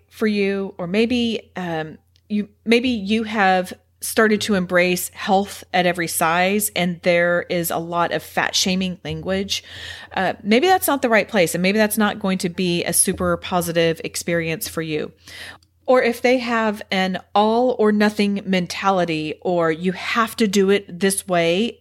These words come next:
or it's not going to work, then maybe that's fine. Maybe that's what you need. I'm, I'm learning that not everybody operates the same way that my brain and my body operate. So if that's fine,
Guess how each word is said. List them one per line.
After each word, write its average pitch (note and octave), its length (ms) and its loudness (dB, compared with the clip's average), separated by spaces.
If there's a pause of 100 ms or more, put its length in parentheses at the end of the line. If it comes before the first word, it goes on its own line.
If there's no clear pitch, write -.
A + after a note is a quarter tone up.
(160)
or F#3 340 2
it's - 220 -2
not F#3 240 -2
going F3+ 180 -2
to F#3 120 -8
work, E3 420 -2 (440)
then A#3+ 380 2 (680)
maybe B3 340 2
that's G4 200 0
fine. F3 420 0
Maybe A#3 180 2
that's C#4 200 0
what C4 120 2
you G3+ 160 2
need. E3 520 -2 (120)
I'm, F#3 300 -2
I'm F#3 180 2
learning G3+ 360 2
that G3 160 2
not F3+ 180 2
everybody F3+ 480 0
operates E3+ 520 0
the E3 80 -6
same D#3+ 200 -2
way D#3+ 160 -2
that D#3 120 -4
my D#3+ 200 -2
brain D#3+ 400 -4
and E3+ 140 -6
my D#3+ 100 -4
body E3 320 -2
operate. F#3+ 480 -2
So F#3 140 2
if E3+ 80 0
that's - 200 0
fine, B3+ 540 2